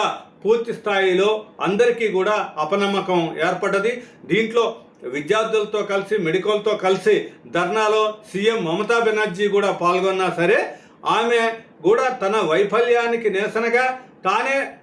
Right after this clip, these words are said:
ఆ, నిరసన తెలుపుతున్న తీరులోనే ఇది కనిపిస్తోంది. కాబట్టి ఈ మొత్తం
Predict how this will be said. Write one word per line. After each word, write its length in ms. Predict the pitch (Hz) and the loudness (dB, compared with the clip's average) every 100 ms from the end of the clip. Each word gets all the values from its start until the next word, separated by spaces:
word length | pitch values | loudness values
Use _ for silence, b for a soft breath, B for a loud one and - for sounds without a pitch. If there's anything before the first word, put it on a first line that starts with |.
| - | -4
ఆ, 40 | 190 | -2
నిరసన 440 | 185 208 - 240 | 2 0 0 0
తెలుపుతున్న 760 | 226 214 220 214 208 196 180 165 | 2 0 0 0 2 2 0 0
తీరులోనే 500 | 190 202 220 208 202 | 2 4 4 2 2
ఇది 100 | 180 | 0
కనిపిస్తోంది. 720 | 160 165 175 190 208 214 269 269 B - | 0 -2 -2 -4 -2 -2 -4 -8 B -2
కాబట్టి 580 | 190 226 262 294 294 - - - 165 | 0 2 0 -2 -6 -8 -20 -12 -4
ఈ 260 | 233 254 | -2 0
మొత్తం 460 | 208 180 - 269 | -2 -2 0 -2